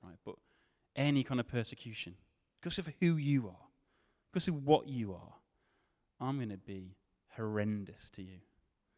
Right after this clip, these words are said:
I'm gonna take away the same rights that everybody else around you has got.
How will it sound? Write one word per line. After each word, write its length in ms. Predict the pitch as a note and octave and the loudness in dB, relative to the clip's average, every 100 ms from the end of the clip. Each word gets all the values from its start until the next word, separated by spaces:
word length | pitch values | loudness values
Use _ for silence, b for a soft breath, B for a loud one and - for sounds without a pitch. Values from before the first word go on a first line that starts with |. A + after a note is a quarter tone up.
| _ - | _ -8
I'm 60 | A#2+ | -6
gonna 120 | G#2+ | -6
take 420 | - C3+ C3+ - | -2 2 2 2
away 320 | B2 A2+ A2 | 2 2 2
the 100 | G2+ | -2
same 360 | - B2+ B2 A#2+ | -2 0 2 4
rights 400 | A2+ G2+ - - | 4 2 -2 -6
that 100 | A2+ | -6
everybody 240 | A2 A#2 | -4 0
else 160 | A#2 - | 0 0
around 320 | A#2 A2 G2 | -2 -2 -4
you 60 | G2 | -10
has 120 | F#2 | -14
got. 360 | F#2 F2 - | -14 -14 -14